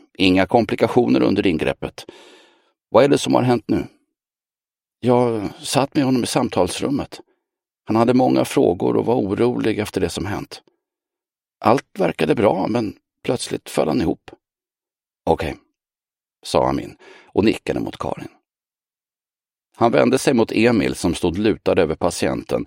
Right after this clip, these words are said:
och gjorde hjärtkompressioner i ett högt tempo. "Hur länge har vi gjort H L R?"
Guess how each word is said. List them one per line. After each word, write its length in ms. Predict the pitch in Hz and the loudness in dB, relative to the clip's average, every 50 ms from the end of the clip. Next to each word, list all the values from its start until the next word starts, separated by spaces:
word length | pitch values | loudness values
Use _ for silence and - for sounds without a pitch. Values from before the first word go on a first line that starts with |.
| - - | -12 -16
och 200 | - - - 87 | -10 -2 0 2
gjorde 240 | 82 80 73 85 92 | 2 4 2 2 0
hjärtkompressioner 960 | 90 107 90 - - - 98 78 - - 80 - - 120 110 - - - - | 0 -2 -4 -2 -2 0 0 0 0 -4 -6 -2 -2 -2 -2 -2 -4 -6 -8
i 40 | - | -10
ett 120 | - - | -10 -6
högt 260 | - 90 78 - - | -4 -4 -4 -4 -6
tempo. 380 | - - 60 - - - - - - _ _ _ _ _ _ _ _ _ _ _ _ _ _ _ _ _ _ _ _ _ _ _ _ _ - | -8 -8 -8 -8 -10 -14 -16 -16 -18 _ _ _ _ _ _ _ _ _ _ _ _ _ _ _ _ _ _ _ _ _ _ _ _ _ 0
"Hur 80 | 107 | 2
länge 220 | 110 123 127 131 135 | 6 6 6 6 6
har 160 | 127 127 117 | 4 4 4
vi 80 | 113 120 | 4 4
gjort 240 | 120 131 131 - | 6 4 4 4
H 160 | 117 120 113 110 | 6 6 6 6
L 100 | 107 120 | 6 6
R?" 240 | 113 78 - - | 4 4 2 -2